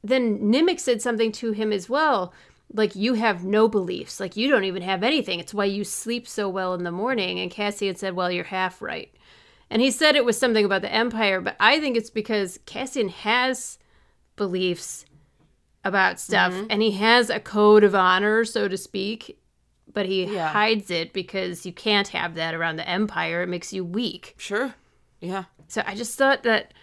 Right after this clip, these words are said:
Speaker 1: watching his face change as Skeen was talking to him, if you watch, like, Diego's Lu-, Diego Luna's micro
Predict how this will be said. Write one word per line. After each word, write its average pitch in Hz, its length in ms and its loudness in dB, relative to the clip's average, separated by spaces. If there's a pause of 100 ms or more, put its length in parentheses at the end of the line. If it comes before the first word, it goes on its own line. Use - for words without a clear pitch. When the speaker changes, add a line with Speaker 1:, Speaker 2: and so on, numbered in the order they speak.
(280)
Speaker 1:
watching 226 400 4
his 214 200 4
face 214 460 0
change 185 500 -4
as 190 160 -4
Skeen 208 300 0
was 190 160 0
talking 190 360 0
to 196 60 -2
him, 190 180 0
if 175 120 -8
you 208 80 0
watch, 214 440 2
like, - 320 -16
Diego's 226 500 -2
Lu-, 202 220 -2
Diego 208 480 0
Luna's 196 340 -2
micro 170 640 0